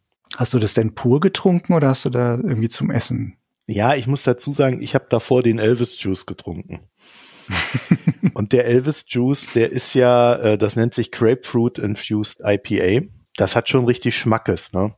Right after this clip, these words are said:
Speaker 2: Also ich könnte mir vorstellen, dass ich, nachdem ich dann den getrunken hatte und dann irgendwie so, was weiß ich, zwanzig Minuten später noch mal ein Glas von dem Hövels,
Speaker 1: Mhm.
Speaker 2: dass dann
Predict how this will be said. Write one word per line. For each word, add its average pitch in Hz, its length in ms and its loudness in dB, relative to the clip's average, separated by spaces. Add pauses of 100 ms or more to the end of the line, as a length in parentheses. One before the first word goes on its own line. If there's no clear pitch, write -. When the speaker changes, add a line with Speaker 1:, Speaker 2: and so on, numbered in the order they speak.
Speaker 2:
Also 104 140 -6
ich - 100 -10
könnte - 240 -2
mir 110 80 2
vorstellen, 123 540 0
dass 113 220 2
ich, 117 240 -4 (300)
nachdem 110 360 0
ich - 160 -6
dann 107 240 0
den 127 240 2
getrunken 135 560 0
hatte 131 240 2
und 104 300 0
dann 113 160 2
irgendwie 107 400 0
so, 101 320 2
was 95 180 0
weiß 92 140 -4
ich, - 240 -10
zwanzig 107 340 -2
Minuten 107 280 -2
später 113 360 0
noch 101 160 0
mal 107 100 0
ein 101 60 0
Glas 95 280 0
von 101 140 -2
dem 95 320 0 (160)
Hövels, 117 540 -2 (160)
Speaker 1:
Mhm. 98 280 -10
Speaker 2:
dass - 520 0
dann 107 680 2